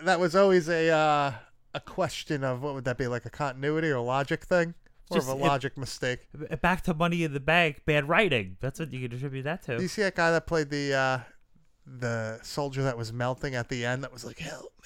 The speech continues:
Speaker 1: me." He was a, he was
Speaker 2: <laughs> Yeah.
Speaker 1: a triple amputee from, like, he was a Vietnam vet.
Speaker 2: Is that really?
Speaker 1: Yeah, they got him to play that part.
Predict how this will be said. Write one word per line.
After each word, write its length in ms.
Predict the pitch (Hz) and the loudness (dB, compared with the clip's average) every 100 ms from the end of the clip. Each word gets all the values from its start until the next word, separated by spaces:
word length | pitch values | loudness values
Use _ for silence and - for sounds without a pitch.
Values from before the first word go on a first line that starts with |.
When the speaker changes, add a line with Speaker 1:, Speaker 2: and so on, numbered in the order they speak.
| - | -18
Speaker 1:
me." 220 | - 123 - - - | -16 -10 -6 -4 -6
He 200 | - 170 | -6 2
was 120 | 175 160 | 4 4
a, 60 | |
he 140 | 196 196 | 4 6
was 100 | 180 | 6
Speaker 2:
<laughs> 20 | |
Yeah. 40 | |
Speaker 1:
a 40 | 170 | 4
triple 400 | - 175 - 156 | 0 -4 0 0
amputee 580 | 143 139 160 - 147 151 | 0 0 -4 -4 -4 -4
from, 180 | 151 131 | -6 -6
like, 200 | 123 120 | -6 -8
he 80 | |
was 120 | 135 127 | -8 -6
a 60 | |
Vietnam 440 | 120 131 127 127 120 | -6 -6 -4 -6 -4
vet. 280 | 113 123 - _ - | -4 -4 -6 _ -8
Speaker 2:
Is 100 | 135 | -2
that 180 | 160 120 | 0 0
really? 460 | 139 151 165 190 | 0 2 4 2
Speaker 1:
Yeah, 280 | 196 147 139 | 2 2 2
they 100 | 127 | 2
got 120 | 135 | 0
him 80 | 120 | -2
to 60 | 123 | -4
play 200 | - 127 | -2 0
that 220 | 117 - | 0 -2
part. 300 | 123 117 | -4 -4